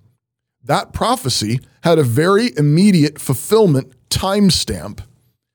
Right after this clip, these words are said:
and yet Matthew cites that prophecy and says it was also talking about Mary conceiving as a virgin by the power of the Holy Spirit.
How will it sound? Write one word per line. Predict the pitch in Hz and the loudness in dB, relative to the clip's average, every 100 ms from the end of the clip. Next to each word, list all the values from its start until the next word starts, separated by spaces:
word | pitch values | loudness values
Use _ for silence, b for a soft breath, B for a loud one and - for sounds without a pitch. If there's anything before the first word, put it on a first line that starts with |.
| _ _ | _ _
and | 135 120 | -2 0
yet | 214 220 180 - _ _ - | 2 2 0 -6 _ _ -12
Matthew | 123 170 226 190 165 | -4 -2 -2 0 0
cites | - 160 156 - | 0 -2 -2 0
that | 156 147 | 0 0
prophecy | - 202 240 120 - 90 123 - b b | -2 0 0 -2 -4 -6 -8 -10 b b
and | 147 165 | -2 0
says | - 165 160 | 2 2 2
it | 139 | 0
was | 147 127 - | 0 -2 0
also | 160 208 151 | 2 2 0
talking | 139 123 113 110 107 104 B | -2 -2 -2 -4 -4 -6 B
about | 139 131 127 127 | -2 0 -2 0
Mary | 120 151 196 190 | 0 2 4 4
conceiving | 185 - 160 147 - 214 139 90 92 | 2 0 -2 0 2 2 2 -2 -6
as | 123 135 | -2 0
a | 139 | 2
virgin | 131 165 156 107 92 95 b b b | 2 2 2 0 -6 -10 b b b
by | 135 | -2
the | 151 | -2
power | - 120 117 | -2 -4 -2
of | 113 | 0
the | |
Holy | 113 113 | 0 0
Spirit. | 110 - 139 95 - | -2 -2 -4 -4 -8